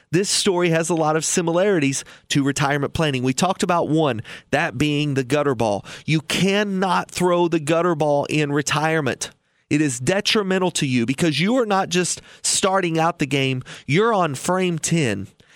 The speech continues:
and you need a strike or a spare at the very least. You cannot have a zero. You cannot stand to see a single pin still standing at the end of the lane. If you know bowling,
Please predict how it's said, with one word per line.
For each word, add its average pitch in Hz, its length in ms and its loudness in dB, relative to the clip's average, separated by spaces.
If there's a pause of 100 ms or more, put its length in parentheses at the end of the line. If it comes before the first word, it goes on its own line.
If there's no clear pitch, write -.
and 139 220 0
you 214 180 2
need 233 200 2
a 151 80 2
strike 202 600 -2 (180)
or 147 180 0
a 127 60 0
spare 135 680 0 (180)
at 131 140 -4
the 131 120 0
very 185 400 0
least. 110 500 -2 (240)
You 139 160 0
cannot 160 800 -2
have 127 420 0 (180)
a 123 100 0
zero. 113 520 0 (460)
You 175 280 0
cannot 165 480 -2
stand 196 480 0
to 170 80 0
see 175 280 0
a 156 80 2
single 202 420 0
pin 170 500 0 (260)
still 185 680 0
standing 151 640 0 (200)
at 131 100 -4
the 123 180 0
end 127 160 0
of 123 80 -4
the 127 100 0
lane. 117 400 0 (540)
If 143 120 -2
you 175 120 2
know 226 240 2
bowling, 170 520 0